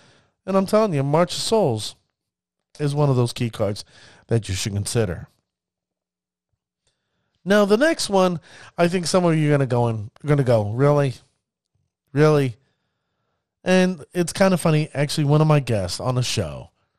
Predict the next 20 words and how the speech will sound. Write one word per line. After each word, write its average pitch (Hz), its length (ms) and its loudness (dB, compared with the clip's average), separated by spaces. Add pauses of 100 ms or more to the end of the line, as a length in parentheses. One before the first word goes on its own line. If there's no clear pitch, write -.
(400)
I 123 140 0
believe 127 340 2
it 131 60 2
was 117 260 0 (120)
Tuesday 131 400 -2
Tastic, - 760 -2 (720)
he 170 120 -10
came 233 240 -2
on 214 120 0
the 165 100 0
show 127 240 2
and 131 100 2
he 139 60 0
was 135 120 -4
talking 127 300 -2
about 117 260 0
a 113 140 -2 (380)
particular 160 800 -2 (200)
enchantment 160 760 -4
aura 92 420 -8